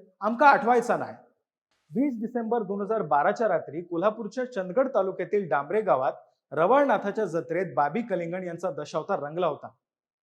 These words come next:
रात्री बाराच्या सुमारास देवळात दशावतार सुरू झाला, तो दीडच्या सुमारास संपला.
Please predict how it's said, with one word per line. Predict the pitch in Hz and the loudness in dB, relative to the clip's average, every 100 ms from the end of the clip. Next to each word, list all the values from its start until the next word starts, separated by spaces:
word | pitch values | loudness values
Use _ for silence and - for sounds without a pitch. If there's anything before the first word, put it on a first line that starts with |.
| _ _ - | _ _ 4
रात्री | 185 185 247 | 4 6 4
बाराच्या | 208 190 214 220 | 8 10 10 8
सुमारास | 240 202 196 214 208 | 2 0 2 4 4
देवळात | 165 180 190 | 0 0 2
दशावतार | 180 175 185 185 190 | 2 0 0 0 -2
सुरू | 160 190 233 | -2 -4 -2
झाला, | 190 170 185 | 0 2 2
तो | 220 | 0
दीडच्या | 165 208 233 254 | 0 0 0 -2
सुमारास | - 175 175 185 | -2 -2 -2 -2
संपला. | 165 131 120 | -8 -12 -14